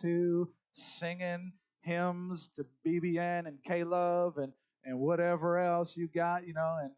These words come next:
and, uh, and, uh, and, and, and singing some Kirk Franklin. And, I mean, you just praising Jesus, and somebody cuts you off, and you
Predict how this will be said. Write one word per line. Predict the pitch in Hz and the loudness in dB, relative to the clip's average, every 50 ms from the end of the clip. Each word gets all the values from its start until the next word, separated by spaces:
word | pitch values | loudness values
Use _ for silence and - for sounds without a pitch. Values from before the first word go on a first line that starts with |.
| - 143 139 | -16 -18 -18
and, | 135 131 | -16 -12
uh, | 135 131 127 127 120 - _ _ _ _ _ _ _ | -10 -8 -8 -8 -10 -12 _ _ _ _ _ _ _
and, | 131 127 123 123 | -12 -10 -10 -8
uh, | 120 120 120 120 120 117 117 120 | -8 -8 -8 -8 -8 -10 -10 -12
and, | 120 120 - - | -12 -14 -14 -14
and, | 127 123 123 - | -14 -14 -14 -14
and | 135 123 - | -16 -16 -12
singing | - 165 160 160 151 | -10 -10 -8 -8 -8
some | - 165 156 | -8 -10 -8
Kirk | - - 175 175 151 _ _ | -2 -2 -2 -2 -2 _ _
Franklin. | 180 180 165 165 - 170 170 165 165 165 165 | -2 -2 -2 -4 -6 -6 -4 -4 -4 -4 -4
And, | 156 139 135 - _ _ _ - | -6 -8 -8 -10 _ _ _ -16
I | 143 151 | -10 -6
mean, | 151 160 | -4 -4
you | 190 180 | -2 -2
just | - - 165 - - - - _ _ _ 190 | -2 -2 -2 -2 -6 -14 -20 _ _ _ -2
praising | 180 180 185 190 185 156 185 185 160 | 0 2 2 2 0 -2 -4 -8 -4
Jesus, | 139 185 196 196 170 190 185 196 | -2 0 0 0 -2 -4 -6 -6
and | 147 - | -12 -8
somebody | - 175 180 180 190 180 170 | -6 -6 -2 -2 -2 -2 -2
cuts | - - 190 185 - - 175 | -4 -4 -4 -4 -4 -6 -4
you | 165 165 | -2 -2
off, | 175 185 180 170 | 0 0 -2 -4
and | 156 160 | -8 -18
you | 190 | -14